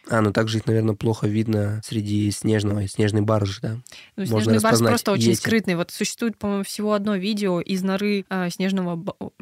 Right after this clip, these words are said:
Speaker 2: снежного человека, снежного барса, где, э, самка окатилась, там котятки лежат, типа, больше
Speaker 1: Оборсилась.
Speaker 2: никто не... Оборсилась?
Speaker 1: Переборщила.
Speaker 2: Оборзела.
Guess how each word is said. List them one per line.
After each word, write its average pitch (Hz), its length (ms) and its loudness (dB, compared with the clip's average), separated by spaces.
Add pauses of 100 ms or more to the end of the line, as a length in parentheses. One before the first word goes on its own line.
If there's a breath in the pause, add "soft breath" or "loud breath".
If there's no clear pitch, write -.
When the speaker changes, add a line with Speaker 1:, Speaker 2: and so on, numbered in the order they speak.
(220)
Speaker 2:
снежного 175 260 -2
человека, 254 260 -4
снежного 196 380 0
барса, 247 420 0 (120)
где, 196 240 0
э, 175 500 -2
самка 196 320 0
окатилась, 208 500 -2
там 175 140 -8
котятки - 420 -6
лежат, 175 340 -2
типа, - 180 -12
больше 117 340 2
Speaker 1:
Оборсилась. 110 140 6
Speaker 2:
никто 104 120 2
не... 185 220 0
Оборсилась? 214 680 -4
Speaker 1:
Переборщила. 131 400 4
Speaker 2:
Оборзела. 214 480 4